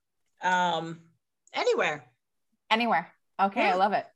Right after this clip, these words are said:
Speaker 1: I'm up
Speaker 2: I
Speaker 1: for
Speaker 2: know.
Speaker 1: the adventure.
Speaker 2: Uh-huh. Yeah. Let's go. Let's figure it out. We'll figure it out for, uh, for this year. Travel,
Speaker 1: Yay.
Speaker 2: travel, travel, travel.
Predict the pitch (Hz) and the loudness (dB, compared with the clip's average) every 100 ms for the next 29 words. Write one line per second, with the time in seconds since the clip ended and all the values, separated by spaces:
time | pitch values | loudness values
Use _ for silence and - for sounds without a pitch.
0 | _ _ - 220 294 233 240 226 214 202 | _ _ -4 2 4 6 4 4 2 -2
1 | 208 226 240 - _ 220 226 240 269 294 | -2 -2 -2 -6 _ -2 0 0 -2 -4
2 | _ _ _ _ - 220 202 180 - _ | _ _ _ _ 2 6 6 4 -14 _
3 | _ - 220 220 - 214 185 170 208 - | _ -4 0 0 2 4 4 2 -4 -4
4 | 247 220 202 160 196 214 247 220 196 185 | -4 0 2 2 2 -2 -4 0 2 2
5 | - 196 180 170 175 - _ _ _ _ | 0 0 2 4 2 -2 _ _ _ _
6 | _ _ - 214 180 175 190 - _ _ | _ _ 0 4 6 4 2 -6 _ _
7 | _ 185 214 208 185 175 220 226 156 - | _ 2 2 2 -2 2 6 6 4 -2
8 | - - 240 233 185 151 659 587 254 247 | -8 4 6 8 6 4 -2 4 8 8
9 | 254 240 - 226 202 208 220 190 170 160 | 6 0 2 2 2 0 0 0 0 -2